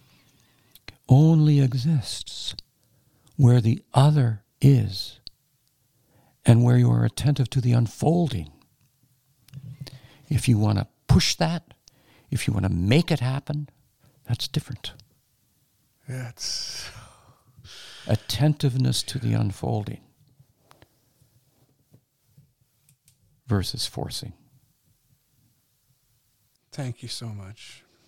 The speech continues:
Speaker 2: And, uh, I know I can, I know I can speak for David in this. It feels rather, uh, presump-, presumptuous to speak for <laughs> David, but, uh, um, Illich is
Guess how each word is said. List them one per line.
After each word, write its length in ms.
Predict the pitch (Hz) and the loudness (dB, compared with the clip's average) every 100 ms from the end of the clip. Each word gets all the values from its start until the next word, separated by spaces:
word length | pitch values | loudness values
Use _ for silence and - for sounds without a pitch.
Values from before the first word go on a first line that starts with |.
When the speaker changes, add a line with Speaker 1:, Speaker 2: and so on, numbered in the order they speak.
| _ _ _ _ _ _ _ _ - _ _ | _ _ _ _ _ _ _ _ -20 _ _
Speaker 2:
And, 380 | 143 139 135 135 | -2 0 -2 -2
uh, 280 | 127 123 120 | -4 -6 -8
I 200 | - 147 | -6 -2
know 300 | 147 139 131 120 _ | 0 0 -2 -6 _
I 40 | |
can, 180 | _ 123 - | _ -12 -8
I 120 | 120 | -6
know 140 | 139 | -2
I 60 | 143 | -2
can 140 | 139 | -2
speak 240 | 139 - 123 | -6 -6 -6
for 120 | 131 | -6
David 280 | 123 120 117 | -4 -4 -4
in 140 | 117 | -4
this. 260 | 113 104 - | -4 -6 -8
It 100 | 104 | -10
feels 300 | - 101 - | -12 -10 -10
rather, 320 | 101 101 98 | -12 -12 -14
uh, 100 | 98 | -16
presump-, 420 | - 110 - 107 - - - - - _ | -14 -14 -12 -12 -14 -20 -20 -20 -20 _
presumptuous 540 | 117 120 110 135 120 | -6 -4 -4 -4 -4
to 120 | - | -4
speak 280 | 120 - 117 | -4 -6 -8
for 100 | 123 | -8
<laughs> 80 | 117 | -6
David, 400 | 104 - - - - | -6 -10 -18 -20 -12
but, 380 | 131 131 - - | -12 -10 -6 -2
uh, 240 | 107 107 107 - - - - - - - _ _ _ _ _ | 0 -2 -4 -12 -20 -20 -20 -20 -20 -20 _ _ _ _ _
um, 560 | 131 127 117 113 113 113 - _ _ | -2 0 0 0 -4 -6 -12 _ _
Illich 320 | 143 139 135 | 2 2 4
is 440 | 135 120 - - | 2 2 0 -4